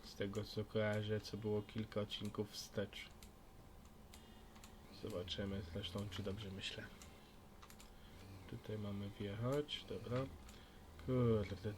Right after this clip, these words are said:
tu jest normalnie katastrofa. Z tymi uliczkami tutaj.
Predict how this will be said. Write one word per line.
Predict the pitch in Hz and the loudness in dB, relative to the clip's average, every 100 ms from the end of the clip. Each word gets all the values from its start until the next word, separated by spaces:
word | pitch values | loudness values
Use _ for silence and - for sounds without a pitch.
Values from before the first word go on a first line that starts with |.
| - | 4
tu | 120 | 6
jest | 120 113 - | 8 6 4
normalnie | 113 113 113 113 113 | 4 6 6 6 6
katastrofa. | - 113 113 110 - 110 107 95 107 - - - - - - - - - - - - - - - - - - - - - - - - - | 4 4 4 4 4 2 2 -2 -6 -6 -10 -12 -12 -12 -12 -14 -14 -14 -14 -14 -14 -14 -14 -14 -14 -14 -14 -14 -14 -14 -14 -14 -12 -8
Z | - | -2
tymi | 110 104 101 | 0 2 2
uliczkami | 98 101 - 104 101 101 | 2 0 0 0 0 0
tutaj. | 98 - 95 | -2 -2 -2